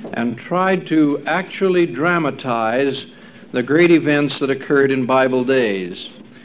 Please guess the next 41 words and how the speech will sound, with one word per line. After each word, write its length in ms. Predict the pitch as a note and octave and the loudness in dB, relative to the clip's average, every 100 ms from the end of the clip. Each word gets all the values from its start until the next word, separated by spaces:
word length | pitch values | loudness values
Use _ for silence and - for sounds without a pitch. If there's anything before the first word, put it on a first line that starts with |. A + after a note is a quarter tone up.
| - - | -20 -6
One 140 | D#3+ | 0
of 60 | F#3+ | 2
the 60 | |
most 320 | F3 F3+ E3 D#3 | 2 2 0 -2
remarkable 680 | D3+ F3 F#3+ - C3+ C3+ | 0 0 0 -2 -2 -2
records 500 | C3 C#3+ C#3+ C3 A2+ | 0 -2 -2 -4 -2
that 220 | C3 C3 | -4 -4
they 120 | C3 B2 | -4 -4
made 440 | C3 C3+ D#3 D3 | -4 -2 -2 -2
or 260 | B2+ B2+ A#2 | 0 0 -2
programs 680 | - D3 C#3 C3+ B2+ B2+ | -2 -2 -2 -4 -4 -4
they 140 | C3 C3 | -4 -6
put 240 | - C#3+ | -4 -2
on, 560 | C#3 C3 A2+ C3+ C3 C3 - - | 0 0 -2 -6 -10 -14 -20 -12
with 240 | A#2+ B2+ | -4 -4
some 160 | B2 D#3 | -2 -4
of 80 | C#3+ | -2
the 140 | B2+ | -4
top 280 | - E3 E3 | -2 -4 -4
stars 540 | - D3+ D#3+ D#3+ B2 A2+ | -6 -2 0 0 0 -2
out 140 | A2+ | -2
of 80 | A2 G#2+ | -4 -4
Hollywood 520 | C3 D3+ A#2 A2 G#2 | -2 0 0 -4 -2
doing 260 | C#3 C3+ G#2+ | -2 -2 -2
it, 220 | G#2+ G#2+ - - - - - - - - - | -6 -8 -20 -18 -18 -18 -20 -20 -20 -18 -6
uh, 80 | A2 | -2
was 220 | B2 B2 | 0 0
the 180 | C3 C3+ | 0 2
Adam 300 | F3+ G3+ G3 | 2 2 2
and 100 | F3+ | 2
Eve 300 | G3 F#3 - | 2 0 -2
sequence. 840 | - D#3 D#3 C#3 A2 F#2 - - - - - - - - - - - - - - | -2 -2 -2 -6 -6 -8 -14 -16 -20 -20 -20 -20 -20 -20 -20 -20 -20 -20 -16 -8
And 100 | C3 | -6
I 100 | C3+ | -4
thought 240 | F#3 G3+ | -2 0
I'd 200 | F#3 E3+ | 0 -2
share 340 | - F#3+ F#3+ | -2 2 2
with 160 | D3+ D3 | 2 2
you 140 | D3 | 0
about, 440 | D3 D3 C#3+ - D3+ | 0 0 0 -2 -2
um, 360 | C#3 C3+ G#2+ | -2 -2 -6